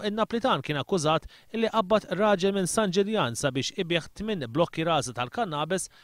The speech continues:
li kull waħda kienet tiżen mitejn u ħamsin gramma.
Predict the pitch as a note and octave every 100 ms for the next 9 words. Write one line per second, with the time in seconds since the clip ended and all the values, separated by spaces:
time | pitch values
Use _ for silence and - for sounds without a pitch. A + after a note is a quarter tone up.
0 | - - - C#4 A#3+ D3+ A#2 G#2+ A#3 A#3+
1 | - C#3+ D#3 D3 - A#3+ F3+ D#3+ C#3+ -
2 | G#3+ C#3+ - G3 D3 G#2 F#2+ F2+